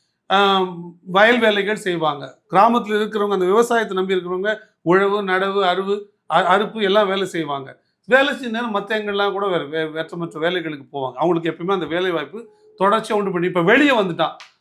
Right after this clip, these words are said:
அவனோட தகுதிக்கு படிப்புக்கு எங்க வேலை கிடைக்கும்? நீங்க கொடுக்குற ஐம்பது லட்சம், நான் சொன்ன வீடு கட்டினாலே சரியா போச்சு. அந்த பிள்ளைகள் எங்க போவாங்க? வாங்கும்போது தெரியாதுங்க அவனுக்கு, வாங்கும்போது தெரியாது. நான் நிலையெடுப்பு வழக்குகள்ல காசு வாங்கும், முதல் பணம் வாங்கும்போது தெரியவே தெரியாது, அது தொகை போல தான் இருக்கும். ஆனா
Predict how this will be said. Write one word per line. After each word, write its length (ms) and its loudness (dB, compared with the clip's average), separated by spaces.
அவனோட 360 2
தகுதிக்கு 480 -6
படிப்புக்கு 480 -4
எங்க 140 -2
வேலை 240 2
கிடைக்கும்? 260 -12
நீங்க 300 2
கொடுக்குற 300 4
ஐம்பது 280 4
லட்சம், 320 -2
நான் 200 2
சொன்ன 160 -2
வீடு 220 -4
கட்டினாலே 360 -4
சரியா 300 -8
போச்சு. 300 -18
அந்த 220 4
பிள்ளைகள் 420 2
எங்க 140 -2
போவாங்க? 320 -2
வாங்கும்போது 600 2
தெரியாதுங்க 440 -6
அவனுக்கு, 320 -8
வாங்கும்போது 440 0
தெரியாது. 220 -6
நான் 280 2
நிலையெடுப்பு 520 2
வழக்குகள்ல 460 -4
காசு 360 0
வாங்கும், 380 -6
முதல் 200 -6
பணம் 260 -4
வாங்கும்போது 440 -6
தெரியவே 340 -2
தெரியாது, 320 -6
அது 220 2
தொகை 300 2
போல 200 -2
தான் 100 0
இருக்கும். 200 -4
ஆனா 100 -2